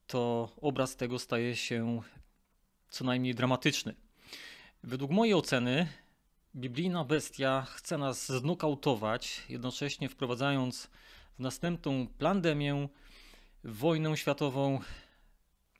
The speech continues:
zalać nas nachodźcami i tym, co jest w niebie. Wy wiecie, czym sprayują niebo, ale dzisiaj już nikt nie zastanawia się, czy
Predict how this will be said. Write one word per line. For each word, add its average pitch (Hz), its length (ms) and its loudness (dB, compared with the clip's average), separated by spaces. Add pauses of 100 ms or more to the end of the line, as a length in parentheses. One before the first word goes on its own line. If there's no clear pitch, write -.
(960)
zalać 165 400 2
nas 143 200 0
nachodźcami 139 800 0 (680)
i 147 400 2 (280)
tym, 127 320 2
co 113 240 -2
jest 113 300 -2
w - 60 -12
niebie. 127 340 2 (720)
Wy 185 240 -2
wiecie, 120 420 2 (140)
czym 123 260 -6
sprayują 123 420 -2
niebo, 120 480 2 (1000)
ale 135 320 4 (920)
dzisiaj 185 560 2
już 156 520 0
nikt 147 540 -6
nie 135 100 0
zastanawia 139 460 2
się, 117 200 -2
czy 120 500 2